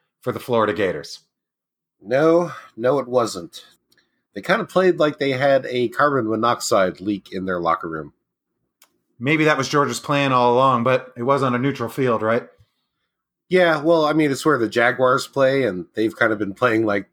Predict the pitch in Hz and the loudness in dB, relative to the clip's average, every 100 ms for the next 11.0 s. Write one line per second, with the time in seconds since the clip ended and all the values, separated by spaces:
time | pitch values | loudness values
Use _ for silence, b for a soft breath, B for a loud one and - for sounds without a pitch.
0 | _ 98 95 95 - 95 90 98 90 85 | _ -4 -4 -4 -6 -8 -6 -6 -6 -10
1 | _ _ _ _ _ _ - - 127 113 | _ _ _ _ _ _ -16 -4 0 0
2 | 104 95 - 113 107 104 104 107 - 101 | 0 0 0 0 0 0 0 0 0 0
3 | 98 107 104 98 101 92 92 104 104 - | 2 0 0 0 -4 -4 -2 -2 -2 -4
4 | 90 90 - 95 92 92 95 127 185 208 | -4 -4 -4 -2 -2 -2 -4 -2 -2 -2
5 | 170 156 160 165 160 156 147 135 113 _ | 2 4 4 4 4 2 0 -2 -8 _
6 | _ _ _ 147 156 165 131 156 147 147 | _ _ _ -2 2 2 4 2 2 0
7 | 113 135 131 131 127 104 110 120 101 - | 2 0 2 0 0 2 0 0 -4 -12
8 | - 104 - 104 104 98 85 _ - 110 | -6 -6 -4 -4 -4 -8 -14 _ -6 -2
9 | 117 90 64 _ _ _ _ _ _ - | -2 -4 -10 _ _ _ _ _ _ -14
10 | 85 87 80 76 _ 98 92 85 80 92 | -10 -10 -12 -18 _ _ _ _ _ -20